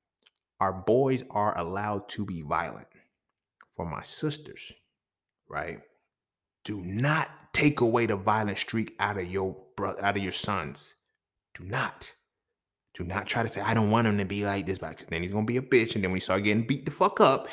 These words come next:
then you're gonna be like, "Why you ain't fighting back?" You cannot say you want to be protected and provided for by a man and then create a son who is incapable of protecting. Do you hear me? You cannot want,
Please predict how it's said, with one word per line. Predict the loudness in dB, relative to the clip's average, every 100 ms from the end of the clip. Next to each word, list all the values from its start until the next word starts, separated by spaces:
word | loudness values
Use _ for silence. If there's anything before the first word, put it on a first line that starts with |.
| -12 -12 -4
then | 2
you're | 4 4
gonna |
be | 4
like, | 2 4
"Why | 4 6
you | 8 8 6
ain't | 4
fighting | 6 6 6 6
back?" | 4 2 -2 -14 -16
You | -16
cannot | -12 -4 -2 0 0 -4
say | -2 0
you | 0 0
want | 0 -2 -2
to | -6
be | -4 -4
protected | -6 -12 -6 -6 -6 -6
and | -6 -6
provided | -6 -2 2 0 0
for | -10
by | -8 -8
a | -8
man | -10 -10 -10 -12 -12 -6
and | -4
then | -4
create | -6 -6 -2 -2 -2
a |
son | -2 2 2
who | 2 0 -2
is |
incapable | -6 -6 -4 -2 -4 -4 -6
of | -6
protecting. | -6 -4 -4 -8 -18 _ _ _ _ _ _ _ _ _ _ _ _ _ _ _ _ _ _ -6
Do | -4
you | -2
hear | 6 10 12
me? | 12 8 0 _ _ -20 -20 _
You | 0 0 -2
cannot | 2 6 6 6
want, | 4 4 4 4 2